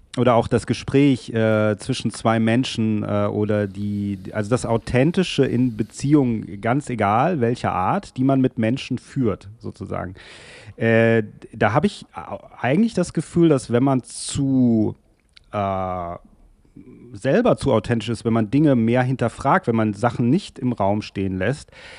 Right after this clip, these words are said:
dann gibt es viele Leute, die sich da auch von angestoßen fühlen und die sich eher äh, für die man eher etwas feindlicher rüberkommt, weil man irgendwie vielleicht sie auch herausfordert damit.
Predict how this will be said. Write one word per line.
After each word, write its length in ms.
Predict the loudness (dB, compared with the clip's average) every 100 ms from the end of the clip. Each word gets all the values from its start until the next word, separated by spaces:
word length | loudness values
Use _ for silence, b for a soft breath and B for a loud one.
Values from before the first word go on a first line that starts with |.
| B -2
dann 260 | 0 2 0
gibt 200 | -2 -2
es 140 | -4
viele 220 | -2 2
Leute, 440 | 4 6 4 2 -6
die 380 | -4 -2 0
sich 320 | 0 -2 -6 0
da 220 | 0 2
auch 500 | 2 2 2 0 -4
von 220 | -2 0
angestoßen 760 | 2 2 0 -2 -4 -4 -4 -10
fühlen 340 | -6 -4 -2
und 180 | -2 -4
die 60 | -6
sich 260 | -8 -6
eher 240 | -2 -2 -4 _ B B B B B -6
äh, 240 | -2 -2 -4
für 180 | -6
die 120 | -2 2
man 180 | 2
eher 360 | 2 0 0 -4 -12
etwas 280 | -8 -2 -2
feindlicher 680 | 0 2 2 2 -2 -2 0
rüberkommt, 600 | 0 0 -4 -2 -4 -2
weil 120 | -2 0
man 140 | -2
irgendwie 340 | -2 -2 -2 -4
vielleicht 280 | -4 -4
sie 120 | 0 0
auch 180 | 0
herausfordert 960 | -2 2 4 2 0 0 2 0 -6 -10
damit. 440 | -10 -8 -8 -10